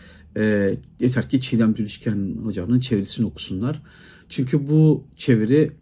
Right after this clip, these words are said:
önceden yapılan Hilmi Ziya Ülken'in, e, geneli Fransızca okumalarda yapılmış olan çevirisi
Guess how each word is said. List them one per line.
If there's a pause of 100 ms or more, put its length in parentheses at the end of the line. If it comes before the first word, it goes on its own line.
(920)
önceden
yapılan
Hilmi
Ziya
Ülken'in, (560)
e, (540)
geneli
Fransızca
okumalarda
yapılmış
olan
çevirisi